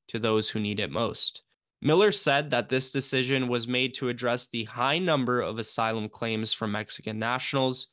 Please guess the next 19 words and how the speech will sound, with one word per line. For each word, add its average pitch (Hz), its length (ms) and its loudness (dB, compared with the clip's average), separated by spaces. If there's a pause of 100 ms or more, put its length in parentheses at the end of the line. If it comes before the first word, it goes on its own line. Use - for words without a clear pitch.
(240)
which 131 180 -2
have 123 200 2
increased 123 680 0
dramatically 120 960 0 (100)
since - 320 -2
Prime 117 240 0
Minister 113 380 0
Justin 110 460 -2
Trudeau 107 440 -2 (400)
lifted 120 720 0
the 113 140 6
visa 110 400 2
requirement 107 580 -2
for - 140 -4
Mexico 107 580 -4
in 110 100 -2
two 113 200 -4
thousand 101 400 -6
sixteen. - 640 -2